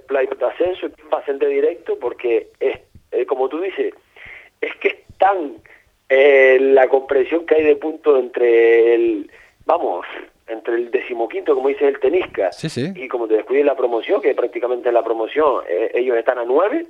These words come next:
Speaker 2: Sí, sí, sí.
Speaker 1: Eh, eh, a nueve, es verdad que quedan quince puntos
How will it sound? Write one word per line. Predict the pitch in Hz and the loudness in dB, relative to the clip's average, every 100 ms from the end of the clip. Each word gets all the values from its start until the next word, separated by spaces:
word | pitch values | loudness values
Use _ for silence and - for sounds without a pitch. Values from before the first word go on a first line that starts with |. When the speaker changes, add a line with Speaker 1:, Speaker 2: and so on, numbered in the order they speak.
| - | 0
Speaker 2:
Sí, | 139 170 | 0 0
sí, | - 120 | -4 -10
sí. | 87 | -4
Speaker 1:
Eh, | 95 92 87 - _ | -2 -2 -4 -10 _
eh, | - - - - _ | -14 -14 -20 -20 _
a | 127 | -4
nueve, | 120 135 196 254 294 180 - | 2 4 4 4 0 -4 -6
es | - 151 | -2 0
verdad | 143 151 | 2 2
que | 160 | 2
quedan | 165 | 0
quince | 147 160 156 | 0 -2 -2
puntos | 151 214 - 113 | 0 -2 0 -4